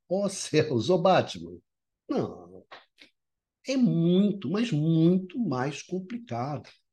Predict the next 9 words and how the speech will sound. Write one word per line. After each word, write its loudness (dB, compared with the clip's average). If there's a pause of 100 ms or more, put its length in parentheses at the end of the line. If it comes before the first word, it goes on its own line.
(420)
do -4
que 2
aquelas 2
análises 2
idiotas 2
que -10
você -2
vê -2
daquelas, -8